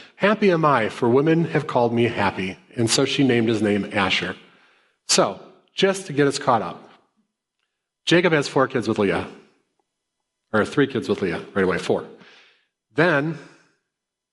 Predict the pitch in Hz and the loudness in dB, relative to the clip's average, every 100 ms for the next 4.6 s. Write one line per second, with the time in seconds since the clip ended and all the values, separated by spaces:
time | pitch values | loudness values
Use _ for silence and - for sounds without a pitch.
0 | _ _ - 127 151 151 139 123 120 110 | _ _ -2 2 2 2 2 2 2 2
1 | - 120 131 - - _ _ _ _ _ | 0 -2 -2 -10 -20 _ _ _ _ _
2 | _ _ _ _ _ _ _ 127 110 - | _ _ _ _ _ _ _ -2 0 0
3 | 123 - 175 113 - - 113 107 139 160 | -2 2 2 0 -4 -2 -2 2 0 0
4 | 113 113 104 107 - | -2 2 2 0 -8